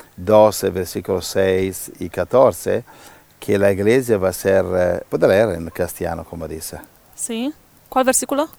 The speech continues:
Speaker 1: Seis.
Speaker 2: Apocalipsis doce, seis. "Y la mujer huyó al desierto, donde tiene lugar aparejado de Dios,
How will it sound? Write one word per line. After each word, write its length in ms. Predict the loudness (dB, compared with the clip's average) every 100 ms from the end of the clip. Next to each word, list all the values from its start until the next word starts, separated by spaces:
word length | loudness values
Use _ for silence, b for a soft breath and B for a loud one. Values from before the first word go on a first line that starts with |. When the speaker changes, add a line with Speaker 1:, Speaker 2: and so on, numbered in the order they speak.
| -12
Speaker 1:
Seis. 720 | -2 2 4 2 -2 -10 -14 _ -16
Speaker 2:
Apocalipsis 560 | -10 -8 -8 -8 -4 -2
doce, 360 | -2 -2 -4
seis. 560 | -6 -6 -8 -8 -10 -12 b b b
"Y 80 | -2
la 100 | 0
mujer 420 | 2 2 2 0 -2
huyó 400 | -6 0 0 2
al 180 | 0
desierto, 800 | -2 -2 -2 -2 -4 -4 -6 -4
donde 320 | -2 -4 -4
tiene 320 | -6 -4 -4 -4
lugar 580 | -4 -2 0 2 2 -2
aparejado 720 | -6 -4 -4 -4 -6 -6 -6
de 160 | -6 -6
Dios, 560 | -4 -2 -2 -6 -8